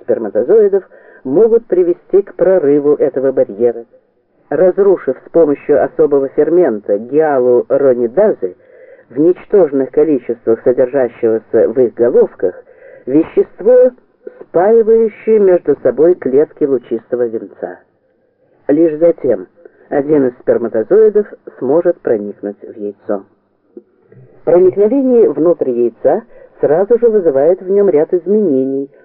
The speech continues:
и в первую очередь оболочки. За короткий срок она так уплотняется, что через нее больше уже не сможет проникнуть ни один сперматозоид.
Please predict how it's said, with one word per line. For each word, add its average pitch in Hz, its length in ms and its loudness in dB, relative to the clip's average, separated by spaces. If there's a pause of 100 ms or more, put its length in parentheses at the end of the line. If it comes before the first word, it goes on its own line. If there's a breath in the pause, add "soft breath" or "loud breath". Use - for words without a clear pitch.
(260 soft breath)
и 160 100 2
в - 120 -10
первую 139 380 2
очередь 202 360 -2
оболочки. 190 680 -2 (720 soft breath)
За 131 180 -6
короткий 147 520 0
срок 226 320 -2 (300)
она 151 220 -2
так 151 220 -2
уплотняется, 135 960 -2
что 156 180 0
через 165 320 -2
нее 208 400 4
больше 196 420 0
уже 196 280 2
не 208 260 -2
сможет 143 400 0
проникнуть 135 640 -2
ни 165 120 2
один 117 440 0 (160)
сперматозоид. 104 720 -6